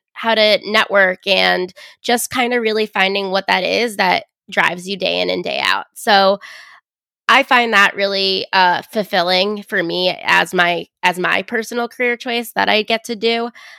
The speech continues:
Um, but I hope that, um, since you guys make such a huge investment in your education, um, and time and en-, energy into studying, that you guys can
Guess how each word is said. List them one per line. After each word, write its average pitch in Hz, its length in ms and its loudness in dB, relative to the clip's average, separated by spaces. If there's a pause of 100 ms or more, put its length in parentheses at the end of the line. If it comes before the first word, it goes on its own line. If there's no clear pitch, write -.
(200)
Um, 180 420 2 (140)
but 196 380 2 (320)
I 240 160 2
hope 262 460 -6
that, 196 540 0 (440)
um, 165 400 0 (920)
since - 280 -6
you 226 120 -8
guys 208 360 2
make 196 320 0
such 208 220 -6
a 202 80 -4
huge 196 300 -6
investment 185 580 -2
in 180 140 -2
your 180 120 0
education, 185 840 -2 (400)
um, 170 480 2 (400)
and 196 120 -2
time 208 260 0
and 196 80 -2
en-, 180 240 0 (240)
energy 185 420 -2
into 180 200 -4
studying, 185 540 0
that 170 200 0
you 190 240 -4
guys 185 400 2
can 180 400 0